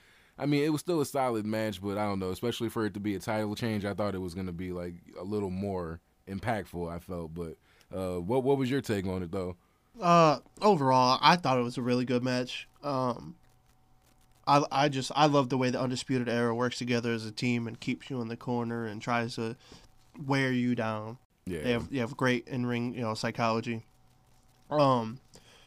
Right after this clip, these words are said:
Speaker 2: obviously, you know, once again, yeah, I gotta throw my bias out the window. I wanted the boys to win too.
Speaker 1: Yeah.
Speaker 2: Uh, but I, honestly, I'm not mad.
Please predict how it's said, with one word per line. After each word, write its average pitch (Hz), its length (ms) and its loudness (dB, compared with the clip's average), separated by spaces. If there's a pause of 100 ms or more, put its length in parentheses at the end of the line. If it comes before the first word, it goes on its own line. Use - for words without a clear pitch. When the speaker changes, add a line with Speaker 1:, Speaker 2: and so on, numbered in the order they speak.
(100)
Speaker 2:
obviously, 143 580 8
you 127 100 4
know, 120 280 4 (200)
once 120 200 -2
again, 117 300 0
yeah, 117 160 2
I 113 80 2
gotta 120 160 0
throw 123 160 2
my 123 160 6
bias 117 340 2
out 113 140 -4
the 113 80 -6
window. 113 460 -4
I 110 140 0
wanted 117 260 0
the 113 40 -8
boys 120 300 2
to 135 80 -2
win 123 180 4
too. 120 280 0 (140)
Speaker 1:
Yeah. 82 340 -6 (420)
Speaker 2:
Uh, 127 380 6
but 147 160 2
I, 165 160 6
honestly, 175 380 10
I'm 139 120 4
not 143 160 4
mad. 131 300 4